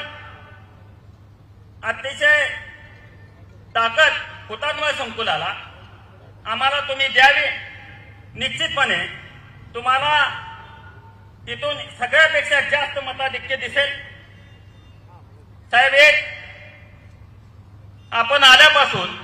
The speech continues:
ही सगळी जनता आपल्याला बघण्यासाठी इथं आली. खऱ्या अर्थानं तुम्ही मोठा सपोर्ट कराल ह्या आशेने इथं आलेले आहेत आणि धैर्यशील मानेंच्या मागं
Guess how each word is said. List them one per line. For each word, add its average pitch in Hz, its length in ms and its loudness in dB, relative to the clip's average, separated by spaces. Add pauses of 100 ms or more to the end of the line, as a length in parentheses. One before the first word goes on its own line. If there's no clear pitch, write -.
(420)
ही 247 60 -6
सगळी 240 400 0
जनता 240 340 4
आपल्याला 240 340 4
बघण्यासाठी 233 540 -2
इथं 226 180 -2
आली. 214 260 0 (1300)
खऱ्या 240 220 6
अर्थानं 254 500 2
तुम्ही 247 240 2 (840)
मोठा 220 320 0
सपोर्ट 262 400 -2
कराल 254 500 2
ह्या 226 140 4
आशेने 254 420 4
इथं 254 140 -2
आलेले 254 300 2
आहेत - 1400 -12
आणि 254 200 -2
धैर्यशील 254 520 0
मानेंच्या 254 520 -2
मागं 262 460 2